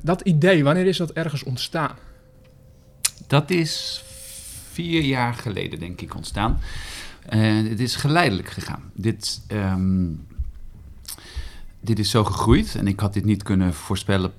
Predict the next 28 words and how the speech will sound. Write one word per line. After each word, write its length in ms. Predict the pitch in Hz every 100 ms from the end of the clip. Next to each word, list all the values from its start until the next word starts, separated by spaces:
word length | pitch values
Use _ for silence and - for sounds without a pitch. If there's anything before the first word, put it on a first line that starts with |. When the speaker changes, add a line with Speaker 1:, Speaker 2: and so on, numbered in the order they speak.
| -
Speaker 2:
plannen. 380 | 98 92 87 85 - -
Ehm, 440 | 92 82 82 82 80 - - - - - - - - - - -
ik 200 | - 92 -
zag 240 | 95 -
dit 140 | 87
ook 120 | 92 110
niet 120 | 131
aankomen 480 | 131 139 139 135 131
dat 120 | 120
het 100 | 120
zo 140 | 135
hard 160 | 120 117
zou 140 | 110
gaan. 240 | - 139 185 - - - - - -
En 320 | 117 110 107
nu 420 | 110 110 107 104
is 240 | 101 107 98
de 80 | 101
cirkel 380 | - 101 95
rond, 340 | 87 95 123 -
want 360 | 104 92 90
wat 260 | 87 95 -
we 120 | 90
bedacht 360 | 82 90 92 -
hebben, 260 | 92 90 80
eh, 320 | 80 - 71
als 140 | 80
innovatie, 680 | - 90 78 110 - - -